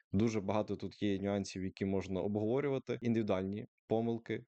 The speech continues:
звісно, без цього ніяк. Дуже розчарував Батагов,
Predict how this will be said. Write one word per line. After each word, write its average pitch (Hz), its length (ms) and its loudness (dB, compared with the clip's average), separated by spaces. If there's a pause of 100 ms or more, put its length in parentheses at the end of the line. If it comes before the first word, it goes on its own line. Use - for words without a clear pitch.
(100)
звісно, 101 440 -2
без 87 160 -6
цього 110 220 2
ніяк. 101 520 0
Дуже 95 460 -2
розчарував 90 760 -2
Батагов, 98 680 -2